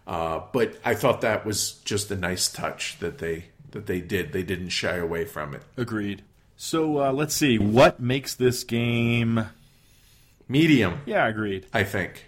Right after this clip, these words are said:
Speaker 1: Okay.
Speaker 2: What, uh,
Speaker 1: All right.
Speaker 2: what end of medium? The middle of medium?
Speaker 1: Um,
Speaker 2: Light end?
Speaker 1: uh,
Speaker 2: Heavy end?
Speaker 1: no,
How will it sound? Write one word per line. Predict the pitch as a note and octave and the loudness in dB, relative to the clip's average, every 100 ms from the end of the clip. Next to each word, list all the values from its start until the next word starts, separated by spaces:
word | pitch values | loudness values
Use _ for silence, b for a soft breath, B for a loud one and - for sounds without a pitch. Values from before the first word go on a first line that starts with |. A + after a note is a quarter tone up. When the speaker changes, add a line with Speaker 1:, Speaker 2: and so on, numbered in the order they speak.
| - - | -6 0
Speaker 1:
Okay. | A2+ B2 | 2 4
Speaker 2:
What, | E3+ | 2
uh, | E3 D3 | 4 4
Speaker 1:
All | A2 | 4
right. | F2+ D#2+ | 4 2
Speaker 2:
what | C3+ D#3+ | 0 2
end | C#3+ E3 | 2 2
of | C3+ A2+ | 2 2
medium? | G#2+ F#2+ F2+ - - _ _ _ - | 0 -2 -8 -14 -20 _ _ _ -12
The | G#2+ | -4
middle | G2+ B2 D3+ | 2 4 4
of | D3 | 4
medium? | D#3 E3 E3+ | 4 4 6
Speaker 1:
Um, | G#3 A3+ A3+ A3 - - _ - _ - - | 6 4 2 -2 -10 -20 _ -20 _ -10 -4
Speaker 2:
Light | A2 C3+ C#3+ | 2 4 6
end? | D3 D3+ | 4 4
Speaker 1:
uh, | D3+ - | 2 2
Speaker 2:
Heavy | D3 D3 D3+ | 2 4 2
end? | D#3 D#3+ - - | 0 -6 -10 -4
Speaker 1:
no, | C#4+ F#4 D3+ | -2 0 -2